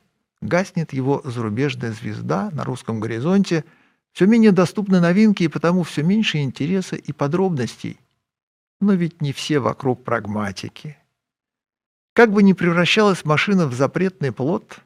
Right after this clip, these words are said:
она продолжает переливаться привлекательностью, новизной, совершенством и подождет нас по ту сторону, ни на секунду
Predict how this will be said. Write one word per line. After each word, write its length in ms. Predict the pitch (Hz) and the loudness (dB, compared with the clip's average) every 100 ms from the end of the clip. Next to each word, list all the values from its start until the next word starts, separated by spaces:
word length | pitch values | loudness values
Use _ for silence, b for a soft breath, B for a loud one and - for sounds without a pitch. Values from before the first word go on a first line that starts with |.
| _ | _
она 220 | - 170 202 | -4 -2 0
продолжает 520 | 190 180 196 190 - | 2 4 4 0 0
переливаться 540 | 156 156 185 214 - | 0 2 0 -2 -4
привлекательностью, 960 | 147 147 135 - 220 208 147 139 - 123 | -2 0 0 -2 -4 -4 -4 -6 -4 -4
новизной, 640 | 120 127 120 139 190 175 | -2 -2 -2 -2 -2 -2
совершенством 720 | - 135 123 202 214 - 143 - b _ _ _ - | -2 -2 0 0 -2 -2 -4 -4 b _ _ _ -8
и 60 | |
подождет 800 | 131 120 113 117 127 190 233 _ | -6 -4 -2 -2 -2 -4 -6 _
нас 320 | 127 170 202 | -4 -4 -4
по 200 | - 139 | -6 -6
ту 160 | - 185 | -6 -10
сторону, 720 | - - 143 131 107 107 101 _ _ _ _ | -12 -8 -6 -4 -6 -8 -16 _ _ _ _
ни 140 | 135 143 | -4 -2
на 100 | 131 | -2
секунду 640 | - 123 156 190 185 175 | -6 -8 -2 0 0 -2